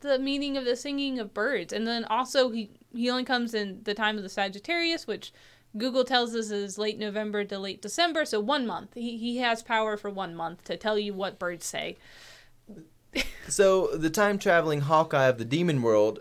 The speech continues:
Speaker 2: you notice how it talks about he is from the order of virtue, and I think you'll find this throughout all the demons, and you'll find this throughout heresies and things which are notoriously evil throughout human history. A lot of times they're not someone who says, "Oh, I just love suffering," or, "Oh, I, I just love pain." They're not usually masochist people, or even people that are,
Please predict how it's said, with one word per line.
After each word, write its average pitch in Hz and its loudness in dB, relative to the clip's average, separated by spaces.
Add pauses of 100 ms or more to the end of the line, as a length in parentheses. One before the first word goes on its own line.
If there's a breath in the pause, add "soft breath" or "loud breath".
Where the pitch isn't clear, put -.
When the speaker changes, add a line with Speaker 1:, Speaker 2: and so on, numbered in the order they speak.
(160)
Speaker 2:
you 156 -6
notice 262 2
how 208 6
it 139 2
talks 143 4
about 123 6
he 123 0
is 110 4
from 143 0
the 127 2
order 127 2
of 90 2
virtue, 107 0
and 143 4
I 151 6
think 202 -2
you'll 226 0
find 139 0
this 120 -2
throughout 107 4
all 120 6
the 113 2
demons, 95 -4
and 110 -2
you'll 113 -4
find 120 0
this 107 -2
throughout 101 2
heresies 135 2
and 143 0
things 147 2
which 135 0
are 135 2
notoriously 123 0
evil 143 0
throughout 110 2
human 101 -4
history. - -8 (500 loud breath)
A - 2
lot 190 8
of 285 2
times 202 2
they're 143 4
not 135 4
someone 139 4
who 135 0
says, 107 4
"Oh, 127 8
I 117 8
just 113 -4
love 113 6
suffering," 101 0
or, 92 2
"Oh, 110 6
I, 101 4
I - 0
just 101 -2
love 98 0
pain." 107 -4
They're 101 -2
not 123 -2
usually 107 -4
masochist 104 -4
people, 104 -4
or 98 -2
even 120 -6
people 113 -6
that 95 -2
are, 85 -2